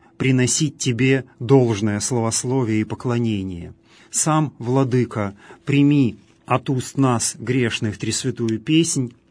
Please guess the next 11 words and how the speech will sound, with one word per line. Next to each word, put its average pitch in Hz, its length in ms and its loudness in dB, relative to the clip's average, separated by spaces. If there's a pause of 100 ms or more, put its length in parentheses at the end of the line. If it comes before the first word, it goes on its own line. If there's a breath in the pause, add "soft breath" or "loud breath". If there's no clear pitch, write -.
(220 loud breath)
и 135 360 2 (260 loud breath)
окажи 135 640 2
нам 120 420 2
милость 131 800 0 (420)
по 123 160 -2
благости 131 680 2
Твоей 117 600 0 (200)
или 104 180 -4
по 110 140 -2
милосердию 120 840 0
Твоему. 120 600 0